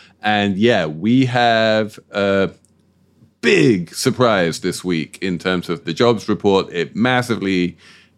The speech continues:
came in way above expectations. The unemployment rate went down. And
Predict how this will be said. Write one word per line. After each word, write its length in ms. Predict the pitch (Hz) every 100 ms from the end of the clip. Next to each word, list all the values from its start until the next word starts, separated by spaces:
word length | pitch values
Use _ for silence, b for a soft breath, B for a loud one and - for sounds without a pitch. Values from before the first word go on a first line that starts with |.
| -
came 220 | 113 104
in 160 | 95 98
way 220 | 131 123
above 280 | 110 104 98
expectations. 720 | 95 92 87 107 101 104 90
The 280 | 85 82 76 b b _ _ _ _ _
unemployment 560 | 113 117 107 117 107 101
rate 200 | 87 85
went 280 | 78 80 -
down. 680 | 139 135 131 123 120 117 b b _ _
And 840 | 104 104 101 98 98 98 98 95